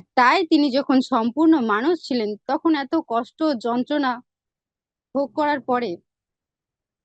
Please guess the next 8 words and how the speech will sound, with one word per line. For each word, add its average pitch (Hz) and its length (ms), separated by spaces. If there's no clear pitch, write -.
তার 247 180
যে 254 140
দৈহিকভাবে 262 640
তৃষ্ণা 254 480
পাবে, 233 320
এটাই 254 220
তো 190 120
স্বাভাবিক। 180 540